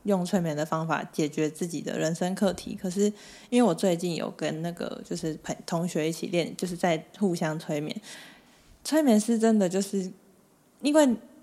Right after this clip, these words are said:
呃，我们可能对于自己的课题会有一个屏障在，就你没有看见，就当局者迷。所以其实就算对方他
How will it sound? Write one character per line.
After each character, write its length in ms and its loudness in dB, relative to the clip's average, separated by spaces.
呃， 240 2
我 160 2
们 240 -2
可 140 2
能 180 2
对 200 6
于 20 2
自 120 -2
己 80 6
的 120 4
课 200 4
题 200 -2
会 160 4
有 100 0
一 100 -4
个 200 -2
屏 280 -2
障 280 0
在， 200 0
就 140 0
你 180 2
没 120 2
有 120 4
看 320 0
见， 160 0
就 100 0
当 280 4
局 160 0
者 200 0
迷。 240 -6
所 160 2
以 120 2
其 140 2
实 160 2
就 180 6
算 240 4
对 200 6
方 280 0
他 240 2